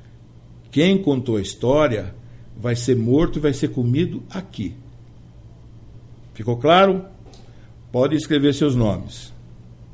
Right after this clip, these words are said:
Muito bem, agora dobrem esses papéis e coloquem lá no,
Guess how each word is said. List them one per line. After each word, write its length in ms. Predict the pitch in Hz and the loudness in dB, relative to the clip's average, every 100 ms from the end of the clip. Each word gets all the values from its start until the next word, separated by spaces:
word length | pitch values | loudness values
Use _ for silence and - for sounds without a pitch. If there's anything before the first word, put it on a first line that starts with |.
| - - - - - - - - - - - | -20 -20 -20 -20 -20 -20 -20 -20 -20 -20 -14
Muito 240 | 107 113 | -10 -6
bem, 180 | 131 123 | 0 2
agora 360 | 104 107 127 120 | 2 2 2 2
dobrem 460 | 110 123 147 139 | 4 6 6 6
esses 240 | 123 120 117 | 0 -2 -6
papéis 640 | 110 98 123 147 170 165 | -8 -4 2 4 2 -2
e 80 | 131 | -8
coloquem 440 | 120 120 139 139 | -4 0 2 2
lá 160 | 131 147 | 0 0
no, 220 | 160 160 | 0 -4